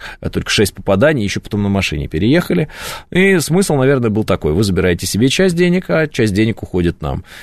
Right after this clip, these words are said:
Передали ему деньги, он пошел их каким-то образом тратить. А вот. И, соответственно, четыреста забрали, сто оставили, сто оставили для того, чтобы, условно, не было подозрения, что это грабеж. Вот и все.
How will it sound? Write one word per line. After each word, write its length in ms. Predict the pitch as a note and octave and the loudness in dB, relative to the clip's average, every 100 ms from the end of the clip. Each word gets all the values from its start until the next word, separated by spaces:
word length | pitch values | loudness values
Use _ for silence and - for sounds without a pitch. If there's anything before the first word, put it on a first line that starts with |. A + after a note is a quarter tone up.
| - | -10
Передали 440 | - B2 A2+ A2 A2+ | 0 2 4 4 4
ему 160 | G#2+ | 4
деньги, 500 | A#2 F3 G3+ F3 E3+ - - - | 2 2 2 2 0 -4 -18 -6
он 140 | G2 | -4
пошел 320 | F2+ G2 G#2 F#2+ | 0 0 2 2
их 60 | |
каким-то 340 | F#2+ F2+ F#2+ G2 | 0 -2 0 2
образом 320 | F2+ G2 G2+ | 2 2 2
тратить. 560 | E3 F3+ F3 D#3+ - - - _ - - | 2 2 2 -4 -8 -18 -20 _ -10 -2
А 140 | G#2+ | 0
вот. 340 | G#2 G#2 F2+ - - - _ _ _ _ | 4 4 2 -2 -16 -20 _ _ _ _
И, 80 | F#3 | -4
соответственно, 500 | F3 D#3 D#3+ C3+ A#2+ | 0 2 2 2 0
четыреста 380 | - D3 B2 B2+ | 2 2 2 4
забрали, 380 | C3 E3 G#3 D3+ | 4 4 4 2
сто 200 | - C#3 | 2 2
оставили, 400 | C3+ G#3 F#3+ C#3+ | 2 2 2 0
сто 200 | - C#3+ | 2 0
оставили 340 | C3 F#3 D#3+ | 2 2 2
для 160 | G#2 G2+ | 0 0
того, 200 | A2 B2+ | 2 2
чтобы, 320 | - G2+ G2 | 0 2 2
условно, 540 | F2 F2 G2 B2 A2 | 2 -2 0 0 2
не 160 | G#2 A2+ | 2 2
было 220 | F#2+ E2+ | 2 2
подозрения, 480 | E2+ F#2 G#2+ B2 G2+ | 2 2 4 2 2
что 160 | - | 0
это 100 | F#2 | -2
грабеж. 420 | D#2+ D2 B1+ A#1 - | 0 0 0 -4 -8
Вот 140 | - | -8
и 60 | D#2+ | -6
все. 240 | - - | -6 -8